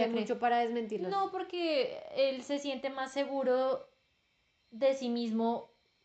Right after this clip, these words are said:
Speaker 2: Cuando lo
Speaker 1: con,
Speaker 2: odian.
Speaker 1: cuando la gente, exacto, y cuando la gente cree que él es así de malvado.
Speaker 2: Y que inspira respeto,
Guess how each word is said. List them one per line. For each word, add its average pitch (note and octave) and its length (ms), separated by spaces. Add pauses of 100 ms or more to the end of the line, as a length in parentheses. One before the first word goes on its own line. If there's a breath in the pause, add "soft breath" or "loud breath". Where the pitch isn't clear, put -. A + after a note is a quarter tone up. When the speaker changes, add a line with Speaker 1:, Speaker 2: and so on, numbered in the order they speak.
Speaker 2:
Cuando B3 240
lo A#3 140
Speaker 1:
con, G#3+ 80
Speaker 2:
odian. G3 200
Speaker 1:
cuando B3+ 280
la A3 160
gente, G#3 380
exacto, G#3+ 360 (140)
y A3+ 80
cuando A3+ 240
la G#3 120
gente G3+ 280
cree G#3 240
que A3 220
él F3+ 100
es F3+ 120
así F#3+ 220
de F#3+ 80
malvado. F3+ 380
Speaker 2:
Y A#3 80
que B3+ 120
inspira A#3 500
respeto, A#3 720